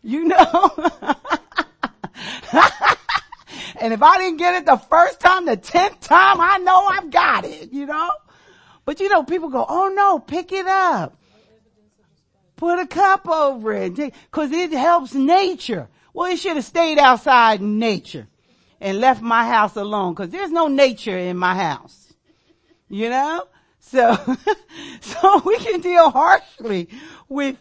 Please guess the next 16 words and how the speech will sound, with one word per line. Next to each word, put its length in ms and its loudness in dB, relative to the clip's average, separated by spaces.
things. 580 -4
Then 440 -2
as, 420 -2
as 320 -2
a 80 -2
variation 1200 -4
on 440 -4
hate, 520 -6
you 200 -6
can 180 -4
get 300 -8
evil. 520 -10
You 220 -8
can 140 -4
get 200 -6
evil. 500 -12